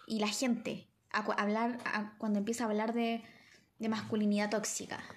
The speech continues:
Como hay mu-, se vio mucho en las redes sociales de que toda la gente salió a cuestionar a Will Smith por su masculinidad tóxica. Y yo me pregun-, me preguntaba y me sigo preguntando,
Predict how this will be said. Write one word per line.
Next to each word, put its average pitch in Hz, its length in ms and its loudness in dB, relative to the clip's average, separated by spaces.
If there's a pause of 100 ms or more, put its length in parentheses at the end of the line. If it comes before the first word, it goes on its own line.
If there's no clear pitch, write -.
Como 185 440 -4
hay 208 100 2
mu-, 214 160 2
se 220 180 -4
vio 247 140 4
mucho 294 280 4
en 330 60 2
las 311 100 0
redes 302 240 2
sociales 302 460 0
de 285 80 0
que 240 100 0
toda 269 180 -2
la 302 100 0
gente 302 280 0
salió 277 440 0
a 294 260 -2 (340)
cuestionar 311 540 0
a 233 80 0
Will 262 280 2
Smith 269 420 0
por 311 140 2
su 311 140 0
masculinidad 233 600 2
tóxica. - 520 -6 (420)
Y 208 100 -4
yo 247 100 2
me 349 100 4
pregun-, 254 440 2
me 233 140 0
preguntaba 233 680 2
y 311 60 4
me 269 100 2
sigo 269 280 0
preguntando, 285 880 2